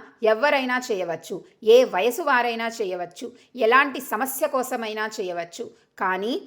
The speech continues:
మన ఆలోచన బాగుండాలి. ఒక మంచి జరగడం కోసం చేయాలి. కానీ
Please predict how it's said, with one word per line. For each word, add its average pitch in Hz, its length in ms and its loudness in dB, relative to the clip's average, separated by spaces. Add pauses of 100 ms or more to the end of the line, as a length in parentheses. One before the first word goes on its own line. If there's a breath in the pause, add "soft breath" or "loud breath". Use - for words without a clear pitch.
(160)
మన 226 140 -2
ఆలోచన 247 580 -2
బాగుండాలి. 180 680 -4 (220 soft breath)
ఒక 226 140 2
మంచి 220 400 -2
జరగడం 220 540 -2
కోసం 277 360 -6
చేయాలి. 190 540 -4 (300 soft breath)
కానీ 196 460 0